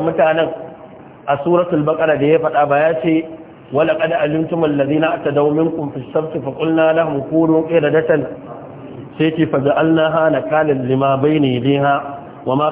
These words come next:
khalfaha wa maw'izatan lil muttaqin." Da yazo maganin Fir'auna ba ya ce, "Fa akadahu Allahu nakala al-akhirata ma bi wal ula," ko? Sannan Allah ya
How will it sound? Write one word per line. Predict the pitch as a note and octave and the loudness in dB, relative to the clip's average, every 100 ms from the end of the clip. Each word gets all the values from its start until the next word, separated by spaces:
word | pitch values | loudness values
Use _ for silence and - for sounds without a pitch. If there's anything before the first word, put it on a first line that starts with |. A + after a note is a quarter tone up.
| D#3 | 0
khalfaha | C#3 A#2+ D3+ C#3 | 0 0 0 2
wa | C3+ | 2
maw'izatan | D3+ E3 C#3+ D3+ E3+ D#3+ D#3+ - - - - - | 0 0 -2 0 0 0 -4 -12 -16 -16 -16 -8
lil | B2+ C3+ | -2 0
muttaqin." | C#3+ C#3+ B2+ G#2+ A2 - - - - - | 0 -2 -6 -8 -12 -16 -20 -20 -12 -2
Da | D3 | 0
yazo | F3 G3 | 2 2
maganin | F3 F3 F3 D#3+ | 2 2 2 2
Fir'auna | D#3 D3+ E3 D3+ | 0 2 0 2
ba | D3 D#3 | 4 2
ya | E3 | 2
ce, | D#3+ C3+ | -2 -2
"Fa | C#3 C3+ | -2 -2
akadahu | F3 D#3 D3 | 0 0 0
Allahu | D#3 D#3+ D#3+ C#3+ | 0 0 0 -2
nakala | C3+ C#3 D#3+ D#3+ C#3+ | -4 0 0 2 0
al-akhirata | C#3+ D3 D#3 D3+ D#3 - | 0 0 0 0 0 0
ma | D3+ D#3+ | 0 0
bi | C#3+ B2+ - - - - - - - | 0 -2 -8 -14 -16 -18 -18 -18 -6
wal | C#3 C#3+ | -2 0
ula," | D#3 D#3+ D#3+ | 2 4 2
ko? | D#3 F3 - - - - - - - | 2 0 -2 -12 -16 -16 -16 -14 -2
Sannan | C3+ E3 E3+ | 0 2 2
Allah | E3+ | 4
ya | D#3+ | 4